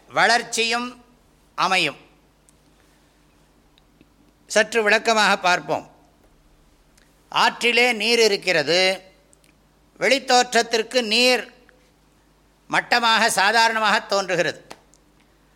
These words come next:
ஆனால் அதன் ஆழம் அந்த நிலப்பரப்பு,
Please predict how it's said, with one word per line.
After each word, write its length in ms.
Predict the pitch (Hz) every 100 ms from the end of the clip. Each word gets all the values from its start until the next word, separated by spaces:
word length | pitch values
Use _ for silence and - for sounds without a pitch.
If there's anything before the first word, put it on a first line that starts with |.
| _
ஆனால் 680 | - 208 254 254 214 247 -
அதன் 340 | 180 214 208 190
ஆழம் 760 | 170 226 262 262 180 202 240 - _ _ _ _ _ _ _ _
அந்த 400 | - 202 220 214
நிலப்பரப்பு, 880 | 190 196 247 262 254 233 233 190